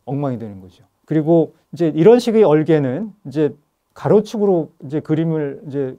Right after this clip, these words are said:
보여드린 것은 학습용, 어, 알고리즘, 트레이닝 알고리즘이라고 부를 수가 있고요.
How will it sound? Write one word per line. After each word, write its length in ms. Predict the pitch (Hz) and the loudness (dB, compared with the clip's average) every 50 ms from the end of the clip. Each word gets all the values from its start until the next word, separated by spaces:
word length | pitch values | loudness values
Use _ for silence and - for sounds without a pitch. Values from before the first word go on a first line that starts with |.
| _ - | _ -6
보여드린 880 | - 143 143 151 143 139 139 - _ _ 151 - 143 135 135 135 131 | -4 -2 0 0 0 0 -4 -10 _ _ -18 -12 -8 -8 -6 -6 -6
것은 540 | 113 117 - - - 160 170 180 180 180 165 - _ _ _ _ | -6 -6 -8 -6 -6 -6 -4 -4 -4 -6 -10 -14 _ _ _ _
학습용, 800 | _ - 175 - - - 247 220 202 180 165 160 143 127 113 98 _ - | _ -18 -16 -14 -6 -4 -2 -2 0 0 0 -2 -2 -4 -8 -12 _ -16
어, 180 | 131 131 127 - | -14 -12 -10 -8
알고리즘, 640 | 120 131 135 147 143 131 123 - - 110 131 156 - _ _ | -8 -8 -4 -4 -4 -4 -4 -6 -8 -14 -16 -16 -20 _ _
트레이닝 480 | - - 202 202 196 185 170 147 139 | -6 -2 -2 -2 0 -2 -4 -4 -6
알고리즘이라고 760 | 131 127 127 120 135 127 127 - 135 131 120 117 113 110 117 107 | -6 -8 -6 -6 -6 -6 -8 -8 -10 -8 -8 -8 -8 -8 -10 -12
부를 200 | - 117 113 98 | -12 -14 -14 -14
수가 240 | _ - - 117 | _ -16 -14 -14
있고요. 340 | 104 95 _ - 123 165 190 | -14 -14 _ -16 -16 -16 -16